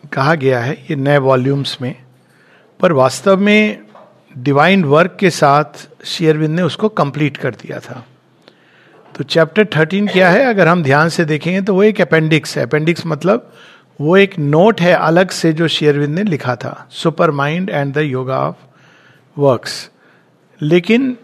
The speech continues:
श्री अरविंद जब नाइनटीन फिफ्टी के पहले जब ये publish हुई है, तो ये chapter उसमें added नहीं था।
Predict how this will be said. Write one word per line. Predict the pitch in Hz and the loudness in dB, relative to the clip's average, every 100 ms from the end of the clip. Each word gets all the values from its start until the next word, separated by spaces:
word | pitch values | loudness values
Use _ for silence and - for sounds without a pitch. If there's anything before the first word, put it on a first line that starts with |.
| _ _ _ _ _ _ - | _ _ _ _ _ _ -16
श्री | - - 202 | -8 2 2
अरविंद | 240 247 247 196 | 4 2 2 0
जब | 165 160 - 165 | 0 -2 -6 -2
नाइनटीन | 165 196 254 247 | 2 2 4 4
फिफ्टी | 208 196 285 | 2 2 0
के | 294 | 2
पहले | 202 175 165 | 4 4 4
जब | 156 139 - - _ _ _ | 2 -2 -6 -20 _ _ _
ये | 151 147 | -6 -2
publish | 151 147 202 - | 0 2 0 0
हुई | 143 113 | -4 -4
है, | 107 - _ _ _ _ _ _ _ | -10 -14 _ _ _ _ _ _ _
तो | 220 | 0
ये | 240 240 | 2 2
chapter | 240 190 180 208 | 2 2 2 4
उसमें | 233 170 214 | 4 2 0
added | 233 165 170 180 | 2 4 4 2
नहीं | 175 | 0
था। | 151 98 - | -2 -8 -14